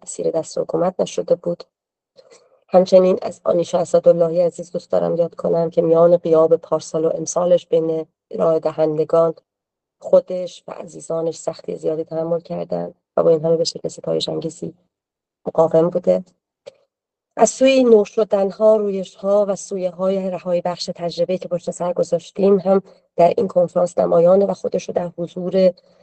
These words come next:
اه، گروه‌های تازه و کلکتیوهای نو، اه، و با رویت پذیر، اه، و یا رویت پذیر شدن اونهایی که پیشاپیش موجود بودن و بینا شدن، بیناتر شدن بسیاری از ما به اونها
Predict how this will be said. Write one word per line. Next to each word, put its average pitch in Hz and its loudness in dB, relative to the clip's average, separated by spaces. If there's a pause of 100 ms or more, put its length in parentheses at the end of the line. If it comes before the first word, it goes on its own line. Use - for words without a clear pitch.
(340)
اه، 175 6
گروه‌های 180 -2
تازه 175 -2
و 175 0
کلکتیوهای 175 -2
نو، 180 2 (420)
اه، 180 2
و 170 0
با 175 2
رویت 170 -2
پذیر، 170 -14
اه، 165 -2
و 175 2
یا 175 6
رویت 170 2
پذیر 165 -10
شدن 175 -2 (220)
اونهایی 180 -4
که 175 -2
پیشاپیش 180 -14
موجود 175 0
بودن 185 0
و 170 2
بینا 160 4
شدن، 175 -2
بیناتر 160 0
شدن 175 -6
بسیاری 175 0
از 165 -2
ما 180 0 (360)
به 180 6
اونها 175 -2